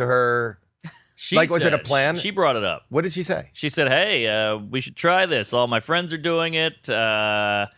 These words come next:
Speaker 2: I want you to like me." And I'm like, "I like you. We don't have to
Speaker 1: But
Speaker 2: do
Speaker 1: was she
Speaker 2: anal."
Speaker 1: already the fiance?
Speaker 2: Yeah.
Speaker 1: So she had the ring.
Speaker 2: Yes.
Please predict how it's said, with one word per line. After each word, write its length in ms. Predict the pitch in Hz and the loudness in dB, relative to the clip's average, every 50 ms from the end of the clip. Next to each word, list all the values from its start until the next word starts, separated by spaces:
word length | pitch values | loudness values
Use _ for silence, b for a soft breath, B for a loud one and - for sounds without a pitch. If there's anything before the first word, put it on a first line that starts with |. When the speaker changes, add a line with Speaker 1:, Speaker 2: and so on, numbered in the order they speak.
| b b _ - | b b _ -6
Speaker 2:
I 80 | - 104 | -4 -2
want 180 | 113 120 95 | -2 0 -2
you 60 | 110 | -2
to 120 | 110 107 101 | -2 -2 0
like 300 | 98 113 139 160 160 165 | 2 2 2 2 0 -6
me." 300 | 151 156 151 156 160 160 | -4 -4 -2 -2 -2 -2
And 80 | 151 120 | -2 -2
I'm 80 | 101 | -2
like, 160 | 98 101 101 107 | -2 0 2 2
"I 80 | 117 | 2
like 300 | 147 190 208 208 196 165 | 2 4 2 0 0 -2
you. 220 | 139 104 80 76 76 | -4 -4 -4 -4 -6
We 80 | 87 98 | -8 -6
don't 120 | 113 127 | -4 -4
have 80 | 123 - | -6 -4
to 60 | - 131 | 0 0
Speaker 1:
But 160 | 147 143 - | 0 0 0
Speaker 2:
do 100 | 110 - | 0 2
Speaker 1:
was 120 | 156 165 | 2 2
she 120 | 160 160 160 | 2 2 2
Speaker 2:
anal." 80 | 151 | 2
Speaker 1:
already 220 | 151 156 151 147 143 | 4 4 2 0 0
the 100 | 131 123 | -2 -2
fiance? 600 | 120 131 123 131 143 127 175 190 185 175 156 143 | 0 2 2 2 2 2 0 0 0 0 -4 -6
Speaker 2:
Yeah. 360 | - 135 151 147 123 95 78 - - | 0 2 2 2 2 0 -4 -8 -12
Speaker 1:
So 160 | - - 208 | -4 -2 -2
she 140 | 165 185 202 | 0 2 2
had 180 | 202 233 233 | 2 2 2
the 80 | 220 175 | 0 -2
ring. 440 | 131 135 185 233 240 196 - - - _ _ _ _ _ _ _ | 0 2 2 2 2 0 -4 -12 -20 _ _ _ _ _ _ _
Speaker 2:
Yes. 720 | 123 151 190 220 226 226 185 - - - - - - - | -2 0 4 4 4 4 2 -2 -8 -10 -10 -10 -12 -14